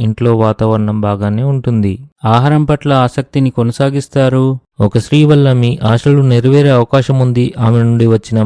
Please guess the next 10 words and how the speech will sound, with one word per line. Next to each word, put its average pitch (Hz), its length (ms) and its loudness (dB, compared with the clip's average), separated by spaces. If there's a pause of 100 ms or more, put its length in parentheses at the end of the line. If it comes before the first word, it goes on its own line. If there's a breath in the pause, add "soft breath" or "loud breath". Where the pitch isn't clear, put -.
మార్గదర్శనం 131 580 -2 (100)
లేదా 110 200 0 (100)
సలహా 113 340 0
మీకు 107 160 -2 (100)
జీవితంలో 113 540 0
పురోగతిని 110 600 0
తీసుకొస్తుంది. 127 640 -2 (380)
ఆఫీసులో 170 420 0 (120)
సహోద్యోగులతో 143 680 0 (100)
సంయమనం 139 540 -2